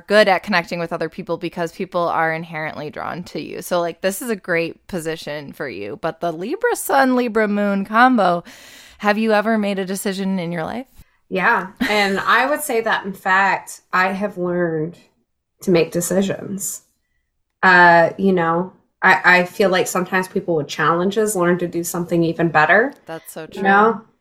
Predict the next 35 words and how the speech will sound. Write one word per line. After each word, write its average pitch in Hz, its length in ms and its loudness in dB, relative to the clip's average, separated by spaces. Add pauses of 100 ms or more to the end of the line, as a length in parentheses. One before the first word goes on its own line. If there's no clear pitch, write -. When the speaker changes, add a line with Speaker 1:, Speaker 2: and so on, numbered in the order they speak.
(200)
Speaker 2:
my 196 180 6
non-neurotypicals 196 1200 2
out 233 200 2
there, 262 180 0
maybe 208 240 -2
you 208 160 -4
feel 240 220 -2
like 214 360 0 (520)
things 247 320 4
that 226 460 4 (540)
were 208 220 2
a 151 60 -6
challenge 254 460 -2
for 247 160 -2
you 254 260 0
that 247 160 -2
weren't 214 220 2
for 226 160 2
other 226 200 2
people, 349 480 0
maybe 339 220 2
you 370 180 2
mastered 240 560 -4
it 156 220 -4
even 226 280 -2
better 214 260 2
than 202 160 0
other 190 220 0
people 180 320 -2
did 185 320 0
because 175 400 -2
you 220 100 -6
had 254 160 0
to 220 60 -6
cope. 233 420 -2